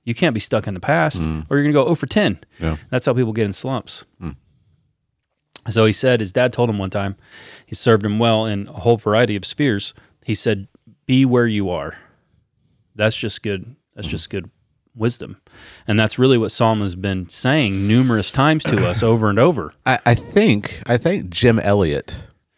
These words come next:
Speaker 2: you know, Jim Elliot,
Speaker 1: Uh-huh.
Speaker 2: uh, the missionary, um, I think he's got a quote, uh, "Wherever you are, be there." I think that's, I think
Speaker 1: There you
Speaker 2: that's
Speaker 1: go,
Speaker 2: his
Speaker 1: man.
Speaker 2: quote.
Speaker 1: Uh, and this is what, this is good biblical wisdom, really.
Speaker 2: Yeah.
Speaker 1: Um, they meant,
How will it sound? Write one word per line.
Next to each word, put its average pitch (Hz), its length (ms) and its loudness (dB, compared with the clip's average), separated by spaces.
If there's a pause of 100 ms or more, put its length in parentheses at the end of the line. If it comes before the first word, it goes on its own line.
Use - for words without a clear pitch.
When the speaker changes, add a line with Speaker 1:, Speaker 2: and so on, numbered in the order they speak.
(280)
Speaker 2:
you - 80 -8
know, 78 100 -6 (260)
Jim 90 200 -2
Elliot, 82 340 -2
Speaker 1:
Uh-huh. 113 140 0
Speaker 2:
uh, 123 180 0
the 87 140 -6
missionary, 92 480 -2 (280)
um, 95 160 -2
I 90 140 -4
think 131 240 -2
he's 101 200 -4
got 90 140 2
a 80 60 0
quote, - 600 0
uh, 87 240 0
"Wherever 85 540 2
you 90 200 0
are, 80 200 0
be 76 240 -10
there." - 280 -12 (640)
I - 20 -20
think - 140 -16
that's, - 320 -12
I - 40 -20
think 117 120 -16
Speaker 1:
There 104 140 4
you 104 120 2
Speaker 2:
that's 127 100 0
Speaker 1:
go, 147 60 0
Speaker 2:
his 117 80 0
Speaker 1:
man. 104 160 0
Speaker 2:
quote. - 120 -6 (640)
Speaker 1:
Uh, 101 420 2 (180)
and 107 140 -2
this 120 200 0
is 117 120 -2
what, 120 240 2 (240)
this 120 220 -8
is 117 120 -4
good 117 260 -2
biblical 117 380 0
wisdom, 160 400 2
really. 110 340 2 (600)
Speaker 2:
Yeah. 90 220 2
Speaker 1:
Um, 98 120 -4
they 120 120 4
meant, 143 220 4